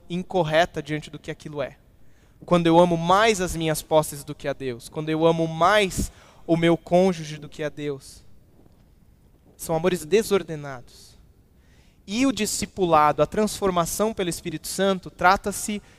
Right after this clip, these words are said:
de ser, de ter os seus amores ordenados, adequados, dentro das coisas criadas por Deus e do próprio Deus.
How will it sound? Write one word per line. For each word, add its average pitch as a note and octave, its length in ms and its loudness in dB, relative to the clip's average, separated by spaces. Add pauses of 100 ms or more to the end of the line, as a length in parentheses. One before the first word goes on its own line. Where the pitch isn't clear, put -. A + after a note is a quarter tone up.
(220)
de E3 260 -4
ser, G#3 760 4
de E3 140 -6
ter G#3 260 6
os G#3+ 80 0
seus G#3 320 0
amores E3+ 680 -2 (380)
ordenados, D3+ 1040 -2 (540)
adequados, F#3+ 880 2 (1040)
dentro F#3+ 340 0
das E3 200 -4
coisas D3+ 260 -10
criadas C#3+ 400 -2
por C#3 160 -16
Deus D3+ 420 -6
e D#3+ 60 -14
do D#3 100 -10
próprio C#3+ 460 -4
Deus. C3+ 500 -16